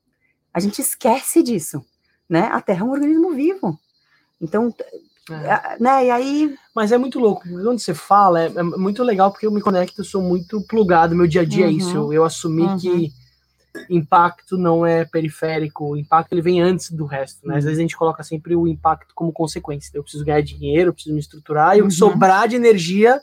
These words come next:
Speaker 1: Uhum.
Speaker 2: eu dou,
Speaker 1: Uhum.
Speaker 2: eu
Speaker 1: Uma mão e a
Speaker 2: ajudo,
Speaker 1: outra,
Speaker 2: é.
Speaker 1: né?
Speaker 2: Quando eu inverti a lógica disso com o organismo solidário, que, meu, eu vou criar um negócio que foda-se o modelo de receita.
Speaker 1: <laughs>
Speaker 2: Depois eu acho um jeito de ficar em pé. Isso eu já faço com a Desenho há muito tempo. É cliente, o cliente, ele cuida da, da, da planilha. Eu vou fazer a utopia,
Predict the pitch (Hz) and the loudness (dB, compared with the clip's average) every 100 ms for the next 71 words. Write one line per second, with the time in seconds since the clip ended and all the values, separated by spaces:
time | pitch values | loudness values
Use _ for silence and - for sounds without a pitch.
0 | _ 190 196 180 165 190 160 156 147 180 | _ -4 -2 0 -2 -4 -6 -4 4 6
1 | 196 185 175 170 175 165 165 165 170 180 | 8 8 8 6 2 -2 -2 -2 0 2
2 | 190 190 196 202 190 175 180 165 175 214 | 4 6 6 6 6 6 4 2 -2 -4
3 | _ _ _ - 214 277 277 240 175 - | _ _ _ -2 0 0 0 -2 -2 0
4 | 190 175 175 160 147 160 156 151 - 156 | 2 4 2 0 -4 -8 -8 -10 -12 -12
5 | 151 156 151 147 147 165 185 160 214 240 | -8 -8 -8 -12 -4 0 0 0 -4 -8
6 | 185 - 285 214 240 254 - - 220 170 | -8 -12 -14 -14 -14 -20 -20 -2 -2 -2
7 | 147 - 147 143 147 143 139 226 175 302 | -8 -14 -14 -12 -14 -12 -2 0 2 0
8 | 294 427 392 370 320 - 269 - 214 170 | 0 -2 -2 0 0 0 -4 -4 -6 -2
9 | 311 302 - 190 170 156 156 151 - 143 | -2 -2 -2 0 0 0 -4 -6 -12 -12
10 | 147 - 277 190 330 240 247 302 226 214 | -6 0 2 4 4 4 2 4 4 4
11 | 240 226 269 - 202 165 160 190 175 180 | 4 2 0 -2 -2 -2 -2 -2 -2 0
12 | 202 269 262 233 214 208 208 208 _ 208 | 2 2 0 -4 2 4 4 0 _ 2
13 | 190 175 160 180 185 202 185 170 156 143 | 4 4 0 -2 0 2 2 0 -2 -2
14 | - 233 285 247 196 196 175 156 - 220 | 4 4 4 0 2 2 0 -6 -2 2
15 | 170 | 2